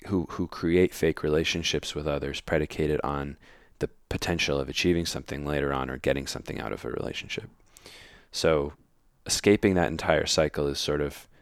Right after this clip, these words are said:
a metaphor for escaping the cycle of suffering at large, you know, the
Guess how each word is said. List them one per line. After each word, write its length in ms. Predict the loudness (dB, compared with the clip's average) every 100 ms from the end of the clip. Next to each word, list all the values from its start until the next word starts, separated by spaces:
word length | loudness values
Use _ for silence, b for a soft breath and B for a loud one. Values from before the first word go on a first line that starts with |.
| b
a 60 | -2
metaphor 540 | 2 4 2 0 -2
for 400 | -2 -4 -4 -4 -8
escaping 540 | -6 -2 -2 -2 -4 -4
the 80 | -2
cycle 420 | 0 -2 -2 -4
of 140 | -4
suffering 560 | -4 -4 -4 -8 -8 -8 -6
at 120 | -2
large, 460 | 0 0 -2 -6
you 60 | -6
know, 160 | -6 -4
the 180 | -6